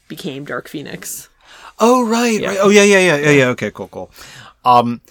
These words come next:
Speaker 2: so they had been deaths before, but, like, this one was, was pretty seismic and, and it was pretty final. Um, so when Jean Grey came back,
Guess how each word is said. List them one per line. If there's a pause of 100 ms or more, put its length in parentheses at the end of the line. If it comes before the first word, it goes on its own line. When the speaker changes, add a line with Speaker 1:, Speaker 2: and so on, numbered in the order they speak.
(480)
Speaker 2:
so
they
had
been
deaths
before,
but,
like,
this
one
was,
was
pretty
seismic
and,
and
it
was
pretty
final. (1120)
Um, (1700)
so
when
Jean
Grey (120)
came
back,